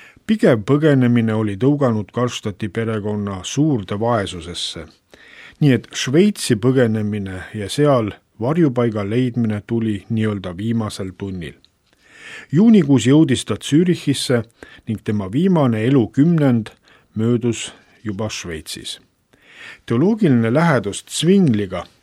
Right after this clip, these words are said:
kandis nüüd vilja. Ja Karlstadt, kes kunagi oli Wittenbergi reformatsioonis number kaks,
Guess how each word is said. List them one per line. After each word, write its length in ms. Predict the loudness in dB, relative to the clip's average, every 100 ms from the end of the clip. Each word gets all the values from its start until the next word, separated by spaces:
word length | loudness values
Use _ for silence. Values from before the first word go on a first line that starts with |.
| _ _
kandis 400 | 0 0 0 0
nüüd 240 | 2 2 2
vilja. 460 | 0 0 -4 -10 -14 _ _ -20 -20 -12
Ja 60 | -4
Karlstadt, 560 | 0 0 0 -6 -6
kes 200 | -6 -8
kunagi 460 | -2 2 2 2 0
oli 180 | -2 0
Wittenbergi 600 | -2 0 -2 -2 -4 -4
reformatsioonis 960 | -6 -6 -6 -6 -8 -2 0 2 0 0
number 440 | 0 0 -4 -6
kaks, 480 | -2 -4 -4 -8 -8